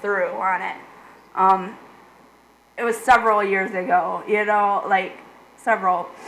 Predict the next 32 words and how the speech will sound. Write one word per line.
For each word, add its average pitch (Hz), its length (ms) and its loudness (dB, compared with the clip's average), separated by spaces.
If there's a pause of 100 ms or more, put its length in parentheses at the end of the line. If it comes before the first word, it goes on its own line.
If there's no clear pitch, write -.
(340)
But, 226 400 2 (360)
uh, 277 120 2
the 277 80 -2
same 330 320 -2
thing 330 300 -2
with 254 200 -4
Cornelius, 254 1160 -8 (120)
you 240 200 -8
know. 247 380 0
Cornelius 269 960 -6
was 240 180 -10
told, 247 500 -2 (720)
"I've 233 120 -6
seen," 302 440 -10 (180)
uh, 226 280 -6
the 247 140 0
Lord 247 440 -2
in 262 140 -4
a 240 80 -8
vision 262 480 -8
told 262 320 -10
him, 233 340 -4 (680)
"I've 247 160 -6
seen 339 380 -2
your 285 120 2
faithfulness. 233 1080 -8 (600)
Go, 277 100 2
uh, 269 340 4 (300)
go 277 260 4
get 339 220 -2
the 302 80 -6
man 277 720 -2